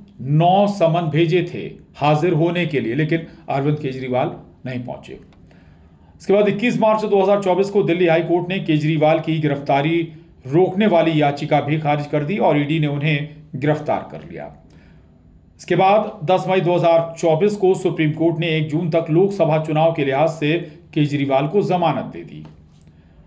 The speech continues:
दो जून दो हज़ार चौबीस को अरविंद केजरीवाल ने सरेंडर कर दिया और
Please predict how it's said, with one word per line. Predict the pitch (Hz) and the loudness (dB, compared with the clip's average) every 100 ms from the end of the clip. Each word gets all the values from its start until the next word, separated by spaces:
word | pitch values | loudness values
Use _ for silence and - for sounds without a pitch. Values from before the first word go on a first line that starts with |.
| - - - | -20 -20 0
दो | 196 | 2
जून | 202 226 220 | 4 2 2
दो | 220 | 2
हज़ार | 202 208 | 4 2
चौबीस | 202 202 220 | 2 0 0
को | 214 | 0
अरविंद | 190 202 190 | 2 0 0
केजरीवाल | 185 185 185 175 180 | 0 0 0 2 2
ने | 180 | 0
सरेंडर | 190 - 151 165 180 | -4 -2 0 0 -2
कर | - 180 | 0 -2
दिया | 160 175 - - - - _ _ _ _ _ - | 0 0 -2 -6 -16 -20 _ _ _ _ _ 0
और | 147 143 139 - | 2 4 0 -4